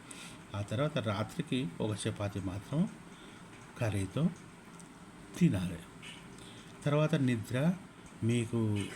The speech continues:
తొందరగా నిద్రపోవాలనుకుంటే పది గంటల వరకు నిద్రపోవాలి.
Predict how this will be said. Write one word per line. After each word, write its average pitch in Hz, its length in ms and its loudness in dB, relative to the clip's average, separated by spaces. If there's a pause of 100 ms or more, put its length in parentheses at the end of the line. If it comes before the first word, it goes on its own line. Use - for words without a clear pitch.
(140)
తొందరగా 113 400 6
నిద్రపోవాలనుకుంటే 120 1120 4 (500)
పది 110 200 6
గంటల 101 200 2
వరకు 104 380 0
నిద్రపోవాలి. - 880 0